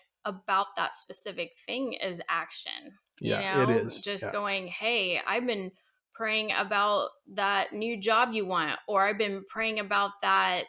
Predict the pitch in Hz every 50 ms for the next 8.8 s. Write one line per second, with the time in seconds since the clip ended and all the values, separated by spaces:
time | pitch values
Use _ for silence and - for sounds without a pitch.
0 | - _ _ _ - - 208 214 220 214 - - 208 190 226 262 233 190 - -
1 | 202 185 180 180 175 175 - 185 175 170 165 139 104 - _ - - 196 196 -
2 | - 214 196 185 185 185 175 165 156 - 127 101 71 90 98 80 - - 120 104
3 | 104 - 220 214 202 196 196 190 190 190 185 - _ - - - _ _ _ -
4 | 220 220 214 196 196 160 214 220 240 226 220 220 226 214 - - 220 202 - -
5 | - 214 202 196 196 202 196 190 190 190 185 - - 185 180 180 175 160 170 202
6 | - _ - - 196 185 180 180 175 - - - 202 196 190 - - - 202 185
7 | 190 185 180 170 _ _ _ _ _ _ _ _ _ - 196 180 175 185 226 240
8 | 233 208 190 180 185 180 - 180 196 190 190 185 185 180 -